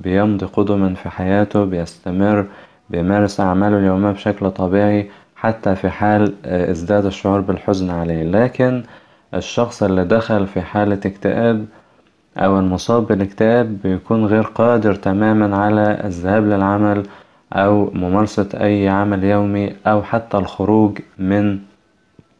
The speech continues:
غرفة النوم، يعني بتتوقف حياته بشكل مفاجئ وبشكل تام. آه، من الفروق أيضًا الحزن أمر شخصي،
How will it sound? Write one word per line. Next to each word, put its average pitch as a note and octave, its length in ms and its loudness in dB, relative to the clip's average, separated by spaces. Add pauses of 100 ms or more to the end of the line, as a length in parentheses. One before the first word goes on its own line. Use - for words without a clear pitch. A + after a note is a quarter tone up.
(260)
غرفة G2 500 2
النوم، G2 460 2 (500)
يعني G2+ 200 0
بتتوقف G2 680 0
حياته G2+ 420 0
بشكل F#2+ 460 -4
مفاجئ G2 520 0
وبشكل F#2 600 -2
تام. D#2 380 -2 (1160)
آه، F2+ 280 2
من F2+ 200 0
الفروق G#2 460 0
أيضًا A2 320 2
الحزن G#2+ 400 -2
أمر A2 300 2
شخصي، A#2+ 600 -4